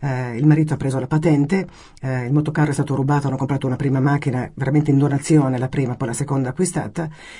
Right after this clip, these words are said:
e poi lei ha iniziato ad avere anche questo, assumere questo ruolo di mamma. Fin qui tutto bene, ha conosciuto il Signore, ha iniziato a fare le prime esperienze,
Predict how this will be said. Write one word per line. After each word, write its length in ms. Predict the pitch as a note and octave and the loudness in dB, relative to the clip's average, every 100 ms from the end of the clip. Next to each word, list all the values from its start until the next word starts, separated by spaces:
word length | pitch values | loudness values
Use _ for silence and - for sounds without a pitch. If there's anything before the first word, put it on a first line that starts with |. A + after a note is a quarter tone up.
| - | -14
e 100 | - | -4
poi 240 | E3 E3 E3 | 0 4 4
lei 120 | D#3+ | 6
ha 20 | |
iniziato 360 | D3+ D3 D3+ D3 | 4 4 0 0
ad 200 | D3 D3 | 2 2
avere 240 | D3 C#3 | 2 2
anche 160 | C#3 D3+ | 0 0
questo, 240 | D3+ D3+ | 0 0
assumere 320 | C#3 D#3+ C#3+ | -2 0 0
questo 240 | C3+ C3+ D3 | -2 0 2
ruolo 240 | C#3 C#3 | 2 2
di 100 | C#3 | 4
mamma. 400 | C#3+ B2 C#3 E3+ D#3 - - - - - | 4 4 0 -2 -6 -18 -20 -20 -20 -18
Fin 280 | - G#3+ | 0 6
qui 100 | G3+ | 6
tutto 200 | G3+ D#3+ | 6 4
bene, 220 | E3 F#3 C#3+ | 6 6 6
ha 40 | |
conosciuto 340 | C3+ C#3 D3+ | 2 -2 2
il 40 | D3+ | 2
Signore, 400 | - F3 F#3+ G3+ | 4 6 6 6
ha 20 | |
iniziato 260 | D3 C3 C#3 | 4 2 -2
a 20 | |
fare 160 | C#3+ | -2
le 40 | C#3 | 0
prime 200 | C#3 C#3+ | 2 0
esperienze, 680 | D3 F#3+ E3 C3 C#3 E3 | 2 4 4 4 0 -2